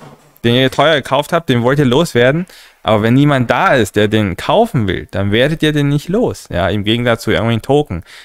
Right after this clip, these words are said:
Damit könnt ihr auf irgendeine Exchange gehen und den einfach jede Zeit wechseln, ne?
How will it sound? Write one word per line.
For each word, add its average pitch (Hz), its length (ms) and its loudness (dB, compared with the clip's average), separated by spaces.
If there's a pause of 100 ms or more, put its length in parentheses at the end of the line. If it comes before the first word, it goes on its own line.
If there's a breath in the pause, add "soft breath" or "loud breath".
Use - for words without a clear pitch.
Damit 107 240 2
könnt 117 220 0
ihr 107 100 2
auf 95 200 0
irgendeine 101 360 0
Exchange 110 480 -2
gehen 117 220 0
und 107 80 0
den 80 80 0
einfach 104 260 0
jede 104 260 0
Zeit 101 280 -2
wechseln, 92 420 -4
ne? 92 180 -6